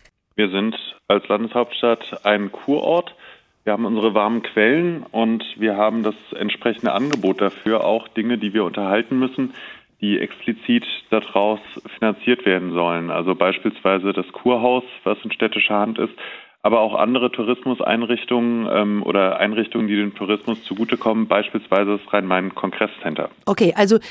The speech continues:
Speaker 2: die Kurtaxe ist ja zweckgebunden, also Sie dürfen damit wirklich keine Löcher im Haushalt stopfen. Das ganze Geld kommt in den Kurpark oder andere touristische Einrichtungen?
Speaker 1: Äh, tatsächlich haben wir genau in dem Bereich, äh, äh, Löcher, die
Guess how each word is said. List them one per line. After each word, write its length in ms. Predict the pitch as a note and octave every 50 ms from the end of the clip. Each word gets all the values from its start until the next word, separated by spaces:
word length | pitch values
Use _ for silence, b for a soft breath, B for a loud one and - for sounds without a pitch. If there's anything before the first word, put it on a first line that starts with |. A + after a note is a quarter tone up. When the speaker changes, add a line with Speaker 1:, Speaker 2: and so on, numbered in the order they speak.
| B B
Speaker 2:
die 60 | G#3+ F#3
Kurtaxe 540 | - A3 A#3 B3 B3 C#4 C#4 B3+ - -
ist 180 | G#3+ G#3 G#3 -
ja 140 | C4 A#3+ -
zweckgebunden, 720 | - - G3 F#3+ - B3 G#3+ G3+ A#3 B3 C4 B3+ C#4 B3
also 380 | - F#3 F#3 F#3 F#3 G#3+ G#3 G3
Sie 180 | - D#3+ F#3+
dürfen 340 | F3 G#3 A3 A3+ - A#3 G#3+
damit 280 | G3 G3 G3 G3+ F3 F#3
wirklich 260 | G#3+ - - G3+ -
keine 220 | - G3+ F#3+ F#3+
Löcher 320 | F#3 F#3 F#3+ G3 - A3 F#3+
im 120 | F#3 F3+
Haushalt 380 | F3 E3+ F#3+ F#3 - A3+ A3 -
stopfen. 400 | - A3+ A3+ A3 - - A3+ G#3+
Das 180 | F3+ F3+ -
ganze 360 | - G#3+ G#3+ B3+ C4+ - A#3+ F3
Geld 340 | G3 G3 G3+ G#3+ G#3 -
kommt 320 | - - A3+ A#3 B3+ A#3+ -
in 160 | - G#3+ G3+
den 160 | G#3+ G#3+ G3+
Kurpark 580 | - G#3+ G3+ G3+ G#3 - - G3 F#3 F#3 F#3 -
oder 200 | F#3 F3 F3+ -
andere 340 | E3 E3 F#3 F3 F3 F3 -
touristische 500 | F#3 D#3+ F3 E3+ - - E3+ - E3+ C3+
Einrichtungen? 720 | D3 D3+ D#3+ D#3 E3+ - - F#3+ F3+ F#3+ G3 A3+ C4 - _ _ _ _ _ - -
Speaker 1:
Äh, 140 | A2 A2 -
tatsächlich 640 | - A2 G#2 - B2 B2 - - C3+ - - -
haben 300 | B2 C3+ D3+ F3 D3 G2+
wir 180 | G2 F#2+ F#2 -
genau 360 | - G2 G2+ G#2 A2+ A#2+ -
in 160 | - A2 A2
dem 220 | A2 A2+ A2+ A2+
Bereich, 380 | A2 G2+ - - G2 G2 G2+ - - - - - -
äh, 240 | G2 G2 F#2+ G2 F#2+
äh, 440 | - - - _ _ - G#2+ G2+ F#2+
Löcher, 360 | F2+ G2+ G2 - - A2+ A2
die 380 | G2+ F#2+ G2+ G2 G2 G2+ G2+